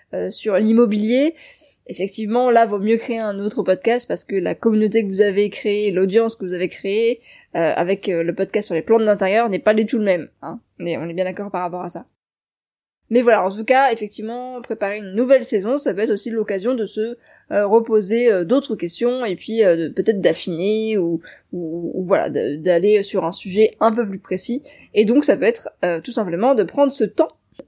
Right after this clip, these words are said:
pour préparer cette prochaine saison. Donc, vous posez des questions, mais aussi commencer à la faire concrètement et, euh, voir prendre de l'avance, encore une fois, sur les, euh, épisodes que vous allez sortir. Et la troisième raison de faire une pause dans son podcast, ça peut être tout simplement pour ne pas partir en burn-out.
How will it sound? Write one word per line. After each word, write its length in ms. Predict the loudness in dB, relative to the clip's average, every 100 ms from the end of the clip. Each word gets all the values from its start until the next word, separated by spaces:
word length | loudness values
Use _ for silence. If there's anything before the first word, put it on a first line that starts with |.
| _
pour 180 | 2 2
préparer 580 | 4 4 4 4 2 -2
cette 180 | -4 -4
prochaine 300 | -2 -2 -2
saison. 280 | -2 -4 -6 _ _ -20 _
Donc, 200 | -8 -8 -8
vous 100 | -6
posez 240 | 2 4 4
des 80 | 4
questions, 340 | 0 0 0
mais 140 | 2
aussi 280 | 0 -2 -4
commencer 320 | -2 -2 0
à 40 | 0
la 80 | 2
faire 300 | 0 -2 -6
concrètement 600 | -8 -4 -4 -2 -4 -6 -18 _ 0
et, 200 | 4 4
euh, 100 | 4
voir 300 | 4 2 2
prendre 360 | 0 2 2
de 100 | 2
l'avance, 340 | 2 2 2 0
encore 200 | -4 -6
une 80 | -4
fois, 220 | -2 -2
sur 340 | -4 -2 -2
les, 240 | 0 0 0
euh, 140 | -4
épisodes 440 | -4 -6 -2 -2 -2
que 100 | -4
vous 140 | -4
allez 140 | -2 -2
sortir. 400 | -4 -12 -14 -20 _ _ _ _ _ _ -2
Et 180 | 2 4
la 140 | 2
troisième 300 | 2 2 2
raison 260 | 2 0 0
de 100 | 0
faire 220 | -2 -4
une 100 | -6
pause 240 | 0 2
dans 60 | 2
son 140 | -2
podcast, 360 | -6 -4 -4 -2
ça 80 | -6
peut 80 |
être 120 | -8 -6
tout 40 |
simplement 460 | -6 -4 -4 -4 -6
pour 160 | -14 -6
ne 120 | -2
pas 300 | 0 0 0 -2
partir 400 | -4 -4 -4 -2
en 80 | 2
burn-out. 720 | 2 4 4 2 2 -2